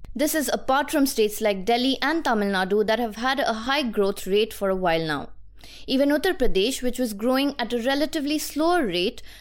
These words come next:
reported four hundred and thirty-three new cases today. It is now the fifth highest caseload in the country. Maharashtra, which is the worst affected state in the country, has now more cases than China. The current caseload in the state stands at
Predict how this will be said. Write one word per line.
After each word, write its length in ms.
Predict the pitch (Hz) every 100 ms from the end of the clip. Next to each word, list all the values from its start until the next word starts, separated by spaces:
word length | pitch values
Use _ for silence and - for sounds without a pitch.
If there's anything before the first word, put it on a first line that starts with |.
| -
reported 480 | 269 240 285 302 262
four 340 | - 302 339
hundred 280 | 311 269 277
and 180 | 294 277
thirty-three 500 | 277 262 285 - 285
new 240 | 254 233
cases 380 | 240 185 180 202
today. 380 | - 180 156 - - - - - -
It 160 | 226
is 160 | 254 208
now 240 | 240 269
the 140 | 277 269
fifth 320 | - 370 -
highest 440 | 269 240 254 -
caseload 440 | - 196 - 202 196
in 100 | 196
the 140 | -
country. 380 | 175 202 180 - - - - 226
Maharashtra, 640 | 277 294 330 311 320 330
which 160 | 254 233
is 120 | 214
the 100 | 226
worst 380 | 208 269 359 -
affected 400 | 311 262 262 240
state 300 | - 220 208
in 80 | 202
the 80 | 196 233
country, 460 | 254 254 277 285 - -
has 200 | 285 262
now 260 | 247 277 320
more 360 | 277 294 339
cases 480 | 359 - 226 240 226
than 180 | 220 240
China. 480 | 233 202 185 175 - - - - - -
The 80 | 220
current 440 | 214 277 277 285
caseload 460 | 294 311 302 311 269
in 80 | 233
the 80 | 208
state 420 | - - 285 302
stands 440 | - 269 226 233
at 180 | 208 202